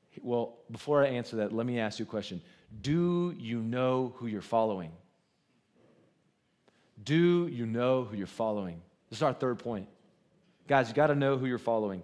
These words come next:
Then he rose and rebuked the winds and the sea. Do you, listen, how insane is it? If this is true, if this is true, look, and you don't have to believe it, but holy cow.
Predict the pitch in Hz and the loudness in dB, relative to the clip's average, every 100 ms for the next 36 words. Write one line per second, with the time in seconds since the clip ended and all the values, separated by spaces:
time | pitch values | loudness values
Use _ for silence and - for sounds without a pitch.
0 | - - - - 165 170 151 151 160 139 | -14 -20 -6 0 4 6 8 6 6 2
1 | 131 120 147 160 147 131 147 156 139 120 | 0 0 0 0 0 0 0 0 -2 -4
2 | 104 - 120 92 147 240 - 196 202 143 | -6 -4 -6 -2 0 0 4 4 6 0
3 | 92 - _ _ _ _ _ _ 156 220 | -4 -12 _ _ _ _ _ _ 4 4
4 | 180 143 - 185 196 185 127 - 180 269 | 4 2 2 4 6 4 0 2 2 4
5 | 359 - - - 147 104 82 - _ _ | 4 2 -4 -2 0 0 -6 -16 _ _
6 | _ _ _ _ _ _ _ _ _ _ | _ _ _ _ _ _ _ _ _ _
7 | _ _ _ - - 226 214 - - 185 | _ _ _ -16 -2 0 0 -4 0 2
8 | 110 92 90 - _ _ _ _ _ _ | 2 -2 -10 -20 _ _ _ _ _ _
9 | _ - 160 123 185 147 101 127 123 85 | _ 0 0 2 2 2 0 -2 -2 -4
10 | - - _ _ - 131 123 - - - | -12 -20 _ _ 0 2 2 -6 -20 -2
11 | 170 175 170 151 139 73 | 2 4 2 0 -4 -4